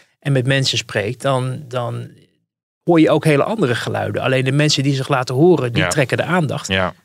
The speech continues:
Speaker 1: Maar reken maar dat er ook een heleboel kiezers, ehm, natuurlijk af en toe wel hun bedenking hebben, maar niet het idee hebben dat de, eh, de leider elke,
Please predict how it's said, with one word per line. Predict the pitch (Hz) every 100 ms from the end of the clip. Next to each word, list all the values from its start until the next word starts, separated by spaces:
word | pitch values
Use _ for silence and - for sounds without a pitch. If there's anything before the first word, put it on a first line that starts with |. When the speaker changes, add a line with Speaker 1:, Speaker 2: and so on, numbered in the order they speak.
| _ _ _
Speaker 1:
Maar | 147 143
reken | 139 170 170
maar | 151 127
dat | 131 123
er | 123
ook | 127
een | 139
heleboel | 147 135 127 127 123
kiezers, | - 139 139 127 - - _
ehm, | _ 127 127 131 135 -
natuurlijk | 151 - 147
af | 143
en | 127
toe | 147
wel | 139
hun | 127 127
bedenking | 120 180 190 139
hebben, | 117 113 117
maar | 123
niet | 160
het | 151
idee | 113 123 131
hebben | 135 131 127
dat | 131
de, | - 127 - - _
eh, | _ 131 123
de | 127
leider | 131 160 180 143
elke, | 131 135 120 131